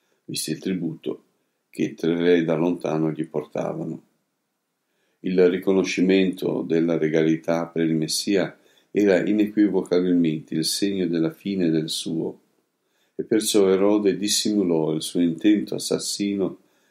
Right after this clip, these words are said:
per agire dopo il passaggio dei magi. Ma il cielo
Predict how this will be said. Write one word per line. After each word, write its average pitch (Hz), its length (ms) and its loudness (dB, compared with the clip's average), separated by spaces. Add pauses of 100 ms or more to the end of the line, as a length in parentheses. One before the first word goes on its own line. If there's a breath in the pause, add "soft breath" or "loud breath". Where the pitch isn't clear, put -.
(140)
per 104 140 0
agire 101 520 2
dopo 90 260 -2
il 80 80 -6
passaggio 78 600 -6
dei 76 180 -4
magi. 78 500 -8 (920)
Ma 98 160 -2
il 92 120 -2
cielo 82 480 -8